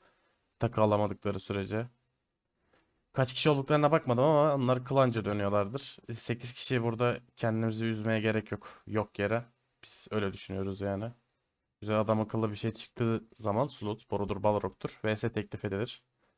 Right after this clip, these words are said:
Herhangi bir şekilde saat alınır. Öyle duydum kardeşim. Öyleymiş. Heh, karış dispect. Gel canım. Gel, gel, gel, gel, gel, gel, gel.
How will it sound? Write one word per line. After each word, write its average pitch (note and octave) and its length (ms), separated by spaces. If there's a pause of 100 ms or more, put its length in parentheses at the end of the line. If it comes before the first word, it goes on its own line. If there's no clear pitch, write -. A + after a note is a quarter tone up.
(120)
Herhangi G#2 360
bir - 40
şekilde A2 460
saat A#2+ 380
alınır. A2+ 440
Öyle A#2+ 200
duydum G2 260
kardeşim. F#2+ 440
Öyleymiş. G#2+ 580
Heh, E3 120 (180)
karış B2+ 300
dispect. - 400 (500)
Gel C#3+ 200
canım. G2+ 240
Gel, A2 160
gel, A#2+ 180
gel, B2 160
gel, B2+ 180
gel, B2+ 180
gel, B2+ 160
gel. B2 180